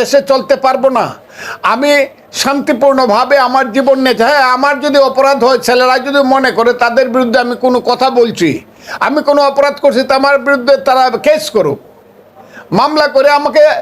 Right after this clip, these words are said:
যদি আমি অপরাধ, সেই ধরনের অপরাধ করে থাকি যেটা হলো বেইলেবল সেকশন না,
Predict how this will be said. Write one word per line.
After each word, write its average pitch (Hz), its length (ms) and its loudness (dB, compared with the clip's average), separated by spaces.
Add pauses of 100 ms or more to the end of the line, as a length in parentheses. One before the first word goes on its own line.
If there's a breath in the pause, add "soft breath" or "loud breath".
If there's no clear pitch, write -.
(360 loud breath)
যদি 277 160 2 (120)
আমি 277 120 -2 (120)
অপরাধ, 285 340 2
সেই 294 220 2
ধরনের 285 380 2
অপরাধ 285 360 -2
করে 277 180 2
থাকি 269 160 0 (120)
যেটা 269 220 0
হলো 269 140 2 (100)
বেইলেবল 285 400 2 (100)
সেকশন 269 360 0
না, 254 60 2